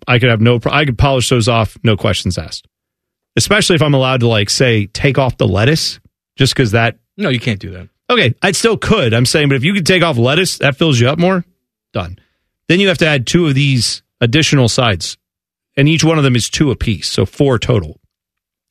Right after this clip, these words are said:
Speaker 1: Two cheesy roll-ups, two chips with nacho cheese sauce, two cinnamon twists,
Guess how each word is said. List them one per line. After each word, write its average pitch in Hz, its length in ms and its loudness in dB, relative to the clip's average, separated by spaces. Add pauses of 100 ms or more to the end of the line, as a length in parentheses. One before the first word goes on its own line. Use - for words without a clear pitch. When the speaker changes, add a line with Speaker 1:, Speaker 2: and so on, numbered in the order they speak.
(140)
Speaker 1:
Two 196 160 0
cheesy 190 280 2
roll-ups, 123 500 0 (640)
two 185 320 0
chips - 340 -2
with 147 140 -2
nacho 139 320 0
cheese 127 260 0
sauce, 104 360 0 (520)
two 190 220 2
cinnamon 165 400 2
twists, - 480 -2